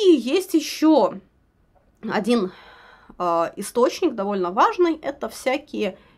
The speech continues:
местные легенды, чаще всего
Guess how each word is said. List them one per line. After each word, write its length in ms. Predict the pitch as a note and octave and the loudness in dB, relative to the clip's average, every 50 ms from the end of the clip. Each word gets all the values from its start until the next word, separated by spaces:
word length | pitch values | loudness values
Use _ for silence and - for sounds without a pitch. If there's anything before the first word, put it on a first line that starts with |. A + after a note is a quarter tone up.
| _ - | _ -2
местные 760 | G#3+ C4 D#4 D#4+ A#3+ A3+ - - G#3 F3 E3 D#3+ - - - - | 4 6 8 8 6 4 0 -4 -4 -4 -4 -4 -6 -10 -14 -12
легенды, 560 | - F#3+ G3 G3 G3+ C4 E4+ A4+ B4 A4+ E4 D#4 | -8 -6 -6 -4 -2 -2 0 0 0 -2 -4 -4
чаще 400 | - - G#3+ G#3 G#3 - F3+ F3 | -4 -4 -4 -4 -4 -6 -8 -10
всего 760 | - - - F#3 F#3 F#3 G3+ A3 A3+ A3 G3 F3+ E3 - | -8 -6 -6 -6 -4 -4 -4 -4 -4 -2 -2 -2 -4 -4